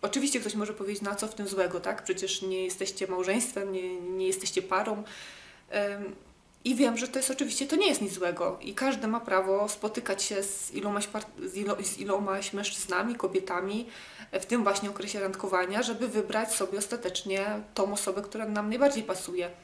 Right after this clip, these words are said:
E, natomiast ja nigdy tak nie robiłam. I nie twierdzę, że moje podejście jest dobre, bo właśnie uważam, że nie jest dobre, że jednak na-, kobieta tym bardziej powinna, e, spotykać się z różnymi mężczyznami, żeby sobie wybrać tego, który rzeczywiście jej najbardziej pasuje. Natomiast ja po prostu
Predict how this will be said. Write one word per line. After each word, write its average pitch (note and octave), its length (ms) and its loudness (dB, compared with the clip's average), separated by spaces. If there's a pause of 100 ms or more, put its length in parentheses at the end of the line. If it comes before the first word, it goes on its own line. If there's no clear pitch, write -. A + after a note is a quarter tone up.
(420)
E, F#3+ 240 0
natomiast G#3+ 440 2
ja A3+ 100 8
nigdy A#3 260 0
tak A3+ 180 -4
nie A3+ 80 0
robiłam. G3+ 520 4 (880)
I G3 60 0
nie G3 100 0
twierdzę, G3+ 300 -2
że G3 140 0
moje F#3+ 200 4
podejście F#3+ 340 2
jest F#3+ 100 -2
dobre, G3 380 4
bo G3 400 2
właśnie G3+ 300 2
uważam, F#3+ 260 4
że G3 100 0
nie G#3+ 100 2
jest F3+ 140 4
dobre, F#3 480 0
że G3 120 -2
jednak F#3+ 460 2
na-, F#3+ 220 0 (180)
kobieta G#3+ 360 2
tym G3 280 -6
bardziej G#3 300 2
powinna, F#3 440 -4 (480)
e, F#3 160 -2
spotykać G3+ 480 -2
się F#3+ 80 0
z F#3+ 80 -2
różnymi G#3+ 380 4
mężczyznami, F#3 600 -2
żeby F3+ 220 -4
sobie F#3+ 260 2
wybrać F#3+ 400 0
tego, F#3+ 260 -2
który F#3 300 -2
rzeczywiście F#3+ 420 -4
jej F3+ 100 -2
najbardziej F#3 340 -2
pasuje. F#3+ 440 0
Natomiast A3+ 440 -2
ja G#3 200 2
po C4 80 0
prostu - 280 -4